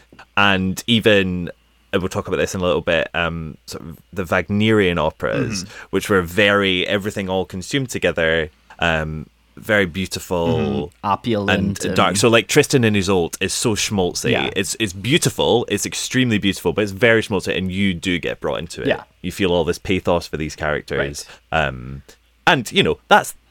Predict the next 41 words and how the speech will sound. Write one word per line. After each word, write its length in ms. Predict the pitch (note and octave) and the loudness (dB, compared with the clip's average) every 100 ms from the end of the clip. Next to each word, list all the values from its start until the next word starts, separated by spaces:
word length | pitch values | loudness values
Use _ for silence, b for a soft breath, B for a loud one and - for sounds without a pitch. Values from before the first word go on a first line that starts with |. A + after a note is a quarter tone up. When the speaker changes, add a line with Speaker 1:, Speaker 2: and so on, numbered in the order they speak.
| _ | _
Speaker 1:
that's 240 | G3 - - | 2 2 2
theatre. 460 | E3+ G#3+ D3 A#1+ - | 2 6 4 2 -2
Speaker 2:
Exactly. 400 | D3+ G3+ - C#3+ | 2 4 4 2
Speaker 1:
<laughs> 320 | - - G#3 | 0 0 4
Speaker 2:
Right. 140 | F#3 - | 6 8
Speaker 1:
That's, 320 | F3+ D#3+ - | 8 6 2
Speaker 2:
But, 280 | - B2 D3+ | 4 4 6
Speaker 1:
that's 240 | F#3 D#3 | 4 6
what 120 | C#3+ | 6
that 200 | A#2+ A#2 | 6 6
Speaker 2:
but, 140 | C#3+ D3+ | 6 6
Speaker 1:
is. 140 | C#3 | 6
Speaker 2:
but 100 | E3 | 6
not, 260 | E3 D#3 D3+ | 8 6 6
not 280 | G3+ E3 C#3 | 6 6 4
Speaker 1:
Um, 60 | A#2+ | 4
Speaker 2:
Brecht's 540 | C3+ A#2+ - - - | 4 4 -4 -8 -6
theatre. 320 | C3+ A#2 G#2+ | -2 0 2
I 60 | D#3+ | 4
mean, 180 | F#3+ G3 | 4 4
would, 180 | A#3+ A2+ | 4 6
Speaker 1:
not 300 | G#2+ - F#2+ | 6 4 2
Brecht's 400 | G2+ F2 - - | 4 4 0 4
Speaker 2:
would 200 | F#3+ F3+ | 6 6
you 100 | G#3+ | 4
Speaker 1:
theatre, 60 | |
Speaker 2:
say, 160 | - G3+ | 6 6
this 240 | F3+ F#3+ G3+ | 6 4 4
Speaker 1:
exactly. 40 | |
Speaker 2:
is 60 | F3+ | 6
where 140 | F3 | 8
I 80 | D3+ | 8
don't 180 | C#3 B2+ | 6 4
know 80 | B2+ | 6
well 200 | A#2+ A#2 | 6 6
enough, 200 | A#2+ G#2 | 4 0
but 80 | A#2 | 0
would 200 | A#2+ A#2+ | 0 2
you 80 | A#2+ | 0
say 220 | C3+ C3 | 2 2
that 340 | A#2+ G#2 - | 4 0 -2